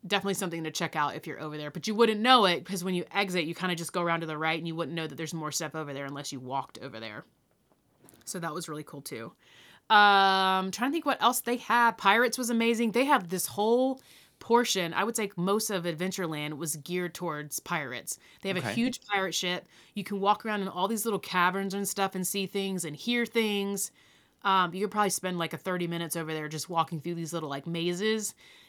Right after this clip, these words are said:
Speaker 1: and you'll just walk to a certain part and you will, like, hear,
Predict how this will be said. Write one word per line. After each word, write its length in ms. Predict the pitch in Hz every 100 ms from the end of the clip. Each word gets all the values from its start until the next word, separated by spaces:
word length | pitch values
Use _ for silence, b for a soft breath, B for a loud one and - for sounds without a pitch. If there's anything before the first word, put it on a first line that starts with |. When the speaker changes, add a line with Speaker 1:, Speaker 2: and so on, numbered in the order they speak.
| B
Speaker 1:
and 360 | 190 185 165 -
you'll 140 | 208
just 200 | 202 214
walk 200 | 196 185
to 80 | -
a 40 | 196
certain 240 | 196 147
part 420 | - 185 185 - _ -
and 140 | 185
you 120 | 185 175
will, 160 | 180
like, 180 | 180 151
hear, 500 | - 208 196 180 170